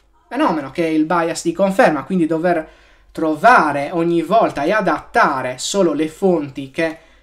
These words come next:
si, eh, accordano con la nostra visione del mondo,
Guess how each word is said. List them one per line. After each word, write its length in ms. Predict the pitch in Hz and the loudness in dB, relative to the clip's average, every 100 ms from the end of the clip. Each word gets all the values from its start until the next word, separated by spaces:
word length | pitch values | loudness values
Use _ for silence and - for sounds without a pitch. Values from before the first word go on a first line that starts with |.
| _ | _
si, 380 | - - 185 180 | -8 -4 -4 -4
eh, 100 | 147 | -8
accordano 1000 | 139 147 - - 214 151 143 135 135 - | -8 -10 -6 -2 0 0 -4 -8 -8 -8
con 160 | 156 | -6
la 80 | 151 | -2
nostra 340 | 170 170 147 | -4 -6 -10
visione 560 | 135 175 151 165 135 208 | -8 -6 -2 -2 -2 -2
del 240 | 285 240 | 0 0
mondo, 580 | 147 127 127 135 143 - | -2 -6 -8 -8 -8 -10